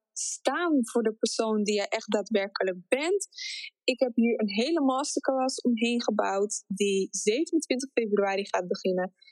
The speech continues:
Ik heb er onwijs veel zin in. Hij is momenteel volgeboekt, maar wees niet getreurd. Hij komt, eh, binnenkort zeer zeker online. En mocht jij zoiets hebben van, "Hey Jasmin, leuk die masterclass." Masterclass heet Boss Up Babe.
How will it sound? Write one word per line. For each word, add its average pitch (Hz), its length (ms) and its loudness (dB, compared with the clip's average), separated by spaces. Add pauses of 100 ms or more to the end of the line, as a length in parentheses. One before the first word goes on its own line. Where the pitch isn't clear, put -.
(140)
Ik - 180 -2
heb 233 180 0
er 226 80 2
onwijs 214 560 2
veel 269 160 0
zin 220 220 2
in. 202 300 -2 (200)
Hij 208 160 0
is 247 120 -4
momenteel 214 680 2 (480)
volgeboekt, 311 960 2 (380)
maar 247 240 0
wees 277 260 0
niet 311 180 2
getreurd. 269 500 0
Hij 254 220 0
komt, 247 500 0
eh, - 420 -2
binnenkort 254 520 2
zeer 262 260 2
zeker 262 360 -2
online. 226 400 0
En 233 100 2
mocht 240 180 0
jij 240 120 2
zoiets 226 320 0
hebben 214 200 -2
van, 233 140 0
"Hey 220 200 0
Jasmin, 214 480 0
leuk 247 280 2
die 226 120 4
masterclass." 202 760 -2 (360)
Masterclass 214 560 -2
heet 190 220 0
Boss 214 240 -2
Up 208 180 0
Babe. 196 300 -2